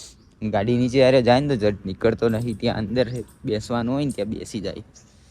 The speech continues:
ઓય, શિકાર કરવો હે તારે? બહાર નીકળ, બહાર સોને, બહાર નીકળ.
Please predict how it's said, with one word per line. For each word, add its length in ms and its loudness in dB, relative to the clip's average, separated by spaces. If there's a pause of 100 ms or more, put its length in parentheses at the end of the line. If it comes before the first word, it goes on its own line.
(1700)
ઓય, 580 6 (720)
શિકાર 400 4
કરવો 300 4
હે 120 2
તારે? 340 4 (420)
બહાર 180 2
નીકળ, 340 -2
બહાર 200 4
સોને, 280 -10 (280)
બહાર 140 4
નીકળ. 360 0